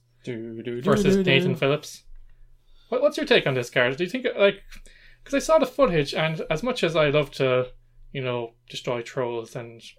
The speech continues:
Speaker 2: uh, you know, haters and racists, I, it felt like that kid was being a dick, but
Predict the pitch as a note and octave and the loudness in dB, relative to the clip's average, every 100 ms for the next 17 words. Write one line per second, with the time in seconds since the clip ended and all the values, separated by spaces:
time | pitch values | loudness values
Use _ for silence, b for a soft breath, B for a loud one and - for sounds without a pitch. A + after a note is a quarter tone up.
0 | A4 C#3 A#2+ A#2 A#2 _ - C3 A#2 A#2 | -14 -12 -10 -12 -14 _ -12 -10 -10 -14
1 | _ _ - C3 A#2+ A#2+ A#2 A#2 A2+ - | _ _ -10 -10 -8 -10 -12 -14 -16 -20
2 | _ _ _ _ _ - G#3+ C#3+ C3 C3+ | _ _ _ _ _ -20 -8 -4 -4 -6
3 | A#2+ - - _ _ _ _ _ - C4 | -10 -12 -20 _ _ _ _ _ -6 -4
4 | - - G#3+ - D4+ C#4 A#3 A3+ - G3+ | -4 -4 -4 4 4 4 2 0 0 0
5 | E3 - D#3+ C3 - D#3 - - D#3+ D#3 | -2 -2 0 0 2 2 0 -4 -4 -4